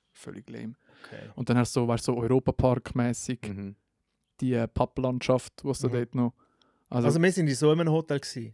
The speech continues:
Speaker 2: eben
Speaker 1: Ui,
Speaker 2: mit so
Speaker 1: nein.
Speaker 2: Papplandschaft
Speaker 1: Ja.
Speaker 2: und so.
Speaker 3: Ja, wir auch, so einem Playmobil-Hotel.
Speaker 2: Genau.
Speaker 1: Da
Speaker 3: Ja.
Speaker 1: haben wir mo-, voll Glück gehabt.
Speaker 3: Flintstone-Style.
Speaker 2: Wie hat's geheissen?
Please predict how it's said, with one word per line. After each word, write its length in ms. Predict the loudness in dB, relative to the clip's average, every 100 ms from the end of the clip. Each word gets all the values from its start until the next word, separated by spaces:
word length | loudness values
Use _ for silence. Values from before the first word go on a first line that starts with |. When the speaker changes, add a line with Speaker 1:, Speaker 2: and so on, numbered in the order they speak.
| _
Speaker 2:
eben 140 | -6 2
Speaker 1:
Ui, 140 | 2
Speaker 2:
mit 80 | 4
so 60 |
Speaker 1:
nein. 180 | 2 2
Speaker 2:
Papplandschaft 640 | 0 -2 -4 -6 -8 -8 -8
Speaker 1:
Ja. 80 |
Speaker 2:
und 100 | -4
so. 80 | 2
Speaker 3:
Ja, 140 | 4 4
wir 200 | 4 4
auch, 160 | 2
so 120 | 2
einem 100 | 0
Playmobil-Hotel. 920 | 0 0 0 0 0 0 -2 -4 -8 -6
Speaker 2:
Genau. 260 | -6 -6 -10 -10 -2
Speaker 1:
Da 60 |
Speaker 3:
Ja. 60 | 0
Speaker 1:
haben 80 | 0
wir 80 | 0
mo-, 160 | 0
voll 220 | 0 0 0
Glück 280 | -2 -4 -4
gehabt. 220 | -4 2
Speaker 3:
Flintstone-Style. 880 | 2 2 2 2 2 0 -4 0
Speaker 2:
Wie 40 | 2
hat's 120 | 2
geheissen? 480 | 4 2 2 -2 -4